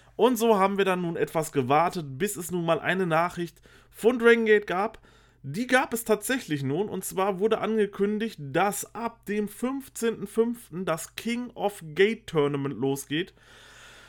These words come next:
Ja, es wurden schon alle Teilnehmer bestätigt. Ähm, es gibt dieses Mal drei Blöcke plus eine Battle Royale.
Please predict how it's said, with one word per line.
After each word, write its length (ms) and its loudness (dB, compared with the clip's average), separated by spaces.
Ja, 220 8
es 100 2
wurden 160 8
schon 120 2
alle 180 4
Teilnehmer 420 6
bestätigt. 760 -2
Ähm, 380 -4
es 200 -6
gibt 340 -8
dieses 360 -4
Mal 320 0
drei 400 0
Blöcke 540 2
plus 360 2
eine 260 -2
Battle 280 -2
Royale. 580 -2